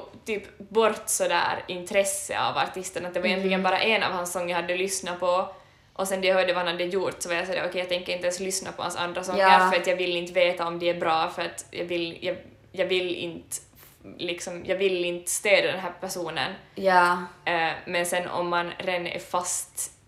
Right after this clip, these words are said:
Speaker 1: i vissa personers sånger.
Speaker 2: Ja.
Speaker 1: Typ sådär, jag har ändå vuxit upp med mycket Beatles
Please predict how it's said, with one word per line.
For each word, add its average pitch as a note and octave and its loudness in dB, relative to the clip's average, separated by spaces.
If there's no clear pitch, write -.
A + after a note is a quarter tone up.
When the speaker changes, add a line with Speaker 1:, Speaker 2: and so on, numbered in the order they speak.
Speaker 1:
i D3+ -8
vissa - -6
personers F3 -6
sånger. - -6
Speaker 2:
Ja. F#3 4
Speaker 1:
Typ D4 4
sådär, G#3 6
jag G#3+ -2
har A3+ 4
ändå A#3 4
vuxit G#3+ 0
upp - -12
med F3+ 2
mycket F3 0
Beatles E3+ -2